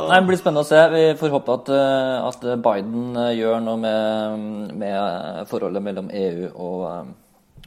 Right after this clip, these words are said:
og U S A i hvert fall ganske fort. Men vi skal holde oss i U S A, for, eh, Amazon, de, eh, fortsetter å kjøpe fly, de.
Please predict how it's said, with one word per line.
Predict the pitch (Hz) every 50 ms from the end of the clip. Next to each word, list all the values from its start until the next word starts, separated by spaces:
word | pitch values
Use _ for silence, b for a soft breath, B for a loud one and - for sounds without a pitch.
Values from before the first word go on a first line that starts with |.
| - 104
og | 92 - 117
U | 120
S | 127 127 - 147
A | 156
i | 156 147
hvert | 139 117 -
fall | - 101 95 95 95
ganske | 101 98 - - -
fort. | - 90 - _ - - - - - _ _ _ _ _ _ _ - - - _ _ _ _ _ _ _ _ _ _ _ _ b b b b b b -
Men | 143 151
vi | 160
skal | 160 202 185
holde | 165 131 - 185
oss | - 165
i | 170 165
U | 151 156
S | 156 147 - -
A, | 156 175 196 202
for, | - 175 160 160 160 151
eh, | 151 156 156 156 156 151 147 147 147 - - -
Amazon, | 120 120 120 110 - 143 175 214 240 262 -
de, | 127 120 - 117 117 123 131 139 151 151 147
eh, | 147 147 143
fortsetter | - 123 - - - - - 95 - - - - 113 120 127 127 - -
å | 117 113
kjøpe | - - 117 85 - -
fly, | 120 175 247
de. | 302